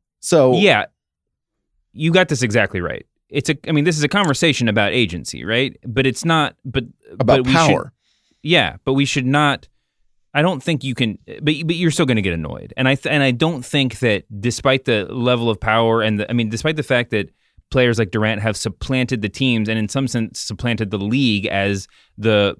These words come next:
Speaker 2: public-facing voice of ba-, of professional basketball, we can't read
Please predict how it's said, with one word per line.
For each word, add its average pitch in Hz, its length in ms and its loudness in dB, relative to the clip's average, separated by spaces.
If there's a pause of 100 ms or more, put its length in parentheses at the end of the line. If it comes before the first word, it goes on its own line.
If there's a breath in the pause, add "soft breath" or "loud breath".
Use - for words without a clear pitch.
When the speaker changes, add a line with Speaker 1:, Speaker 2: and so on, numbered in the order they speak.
(100)
Speaker 2:
public-facing 117 800 -2
voice 110 380 -2
of 98 460 -2
ba-, 123 360 -2
of 104 200 -4
professional 117 380 -2
basketball, 104 680 -2 (760)
we 139 80 0
can't 190 380 -4
read 123 480 0